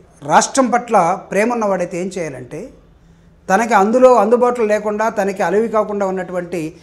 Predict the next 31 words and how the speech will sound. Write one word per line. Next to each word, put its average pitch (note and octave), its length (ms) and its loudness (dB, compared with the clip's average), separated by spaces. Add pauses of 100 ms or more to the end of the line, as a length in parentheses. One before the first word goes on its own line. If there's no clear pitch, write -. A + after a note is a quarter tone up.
(320)
గంటా A3+ 220 2
శ్రీనివాసరావు G#3+ 560 -2
గారు G3+ 200 -2
రిజైన్ F3+ 360 -2
చేసి E3 180 -12
బయటకు D#3 300 -14
వచ్చారు. - 400 -20
తన A#3+ 220 4
రాజకీయ C4 380 6
పార్టీకి B3+ 420 2
సంబంధించిన A3+ 520 -4
నలుగురు B3 380 6
ఎమ్మెల్యేలు A#3 420 2
అక్కడ F#3 160 -6
ఉన్నారు. E3 280 -10 (680)
మిగతా A3+ 280 0
ముగ్గురు A#3+ 300 0
రాజీనామా G#3+ 400 -2 (120)
చేయలేదు. G3+ 320 -4 (600)
గంటా F3+ 220 -2
ఒక్కళ్ళే G3+ 420 -4
చేశారు. - 440 -16 (720)
ఆయనకు B3+ 360 6
సంబంధించిన C#4 500 2
పార్టీ B3+ 400 2
నాయకుడుగా A#3 480 -2
ఉన్నటువంటి G#3 440 -4
అధినాయకుడు A#3 520 0
చంద్రబాబు G#3 300 -6
నాయుడు G3 200 -6
గారు F#3+ 260 -4